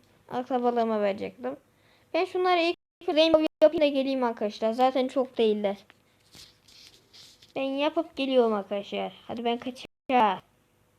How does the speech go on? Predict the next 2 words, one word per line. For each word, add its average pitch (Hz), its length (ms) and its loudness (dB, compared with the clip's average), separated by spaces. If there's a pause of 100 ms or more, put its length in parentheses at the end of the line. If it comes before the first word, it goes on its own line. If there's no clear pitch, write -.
(4000)
Evet 339 180 0
arkadaşlar. 359 760 4